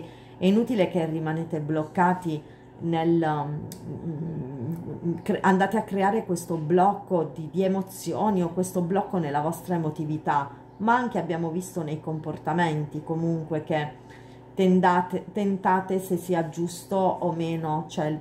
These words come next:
il pensiero comunque vostro è quello,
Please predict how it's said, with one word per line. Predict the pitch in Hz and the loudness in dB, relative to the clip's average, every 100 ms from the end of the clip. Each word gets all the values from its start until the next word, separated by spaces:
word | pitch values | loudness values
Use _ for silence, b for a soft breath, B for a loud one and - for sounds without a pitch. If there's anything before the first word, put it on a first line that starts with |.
| - | -4
il | 196 | -4
pensiero | - 170 170 190 180 175 | 0 2 2 4 2 2
comunque | 165 170 170 143 | -2 -2 0 0
vostro | 170 - 151 | 0 -2 -6
è | 151 - | -6 0
quello, | 165 151 151 143 143 | 2 2 0 -4 -8